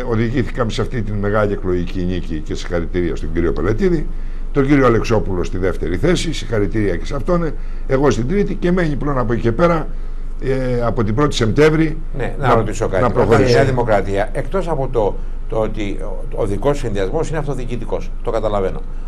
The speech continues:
Speaker 2: Όμως, έχετε πάρει ουσιαστικά τη στήριξη της Νέας Δημοκρατίας. Γιατί λοιπόν το κόμμα δεν τους μαζεύει όλους αυτούς από τότε, όχι τώρα, μια εβδομάδα πριν;
Speaker 1: Να
Speaker 2: Και
Speaker 1: σας
Speaker 2: να
Speaker 1: πω.
Speaker 2: τους, να τους πει,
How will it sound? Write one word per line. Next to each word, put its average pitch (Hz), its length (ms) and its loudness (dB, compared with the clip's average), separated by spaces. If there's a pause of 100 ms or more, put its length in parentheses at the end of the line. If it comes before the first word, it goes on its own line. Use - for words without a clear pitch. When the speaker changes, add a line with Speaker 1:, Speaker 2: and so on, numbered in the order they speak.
(160)
Speaker 2:
Όμως, 147 580 2 (480)
έχετε 165 400 0
πάρει 143 380 4
ουσιαστικά 110 640 0
τη 101 140 -4
στήριξη 143 640 0
της 135 160 -4
Νέας 160 180 0
Δημοκρατίας. 156 720 0 (600)
Γιατί 117 200 -2
λοιπόν 180 240 0
το - 100 -2
κόμμα 104 480 0 (240)
δεν 117 120 2
τους 107 120 -4
μαζεύει 98 580 -2
όλους 85 220 -4
αυτούς - 280 -4
από 101 180 -4
τότε, 156 280 2
όχι 92 120 -2
τώρα, 85 300 0 (260)
μια 98 80 -2
εβδομάδα 90 400 0
πριν; 78 200 -4 (480)
Speaker 1:
Να 80 80 -2
Speaker 2:
Και 147 100 0
Speaker 1:
σας 139 80 2
Speaker 2:
να 135 60 2
Speaker 1:
πω. - 80 0
Speaker 2:
τους, 147 280 -4
να 139 120 0
τους 123 160 -4
πει, 165 300 2